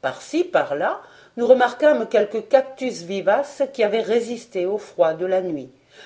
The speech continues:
Le soleil mettait sur cette plaine monotone des tons jaunes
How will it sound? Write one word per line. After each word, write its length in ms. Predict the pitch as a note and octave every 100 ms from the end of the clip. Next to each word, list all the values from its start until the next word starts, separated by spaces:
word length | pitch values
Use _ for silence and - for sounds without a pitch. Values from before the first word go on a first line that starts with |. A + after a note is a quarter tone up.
| - -
Le 80 |
soleil 380 | C#3 - D3 F3+
mettait 320 | E3+ C#3+ G#3+
sur 180 | A#3+ G3
cette 260 | - F3 F3+
plaine 400 | - G#3+ F#3 D#3
monotone 800 | D#3+ A#3 G3+ D#3+ F#3+ F#3+ A3+ G#3+
des 240 | F#3 G3+
tons 220 | G#3 G#3
jaunes 420 | E3+ F3 F#3 G#3